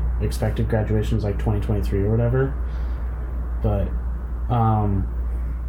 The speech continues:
I did see one thing last year. It was, uh,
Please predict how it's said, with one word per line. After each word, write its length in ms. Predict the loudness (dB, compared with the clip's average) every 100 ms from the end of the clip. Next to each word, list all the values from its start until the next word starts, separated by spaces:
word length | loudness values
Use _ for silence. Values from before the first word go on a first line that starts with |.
| -6 -6 -6 -4 0
I 140 | 2 4
did 280 | 4 2
see 260 | 2 2 4
one 360 | 4 4 4 2
thing 460 | 2 4 2 2
last 400 | 4 4 4 0
year. 420 | 2 4 4 4
It 100 | 4
was, 280 | 4 2 2
uh, 420 | 2 4 4 2